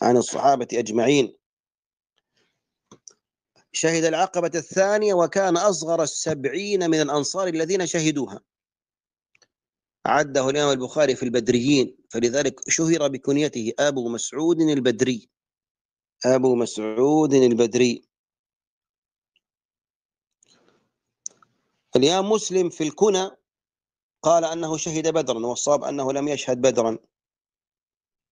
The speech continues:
لكن لماذا إذن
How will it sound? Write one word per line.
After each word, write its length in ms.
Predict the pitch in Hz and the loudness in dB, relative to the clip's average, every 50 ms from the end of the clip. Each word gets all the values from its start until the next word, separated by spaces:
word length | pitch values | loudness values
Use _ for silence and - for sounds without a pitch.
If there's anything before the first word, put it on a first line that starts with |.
| _ _ _ _ _ _ _ _ _ _ _ _ _ _ _ _ _ _ _ _ _ _ _ _ _ _ _ _ _ _ _ - - _ _ _ _ _ _ _ - | _ _ _ _ _ _ _ _ _ _ _ _ _ _ _ _ _ _ _ _ _ _ _ _ _ _ _ _ _ _ _ -20 -20 _ _ _ _ _ _ _ 4
لكن 500 | 123 131 147 165 180 170 - 170 160 147 | 4 6 6 4 2 0 -2 -4 -4 -2
لماذا 460 | 151 156 185 202 220 202 196 190 - - - | -2 0 2 2 4 4 4 2 2 0 -2
إذن 380 | 185 185 156 185 180 170 170 | -4 -2 -2 -2 -4 -4 -4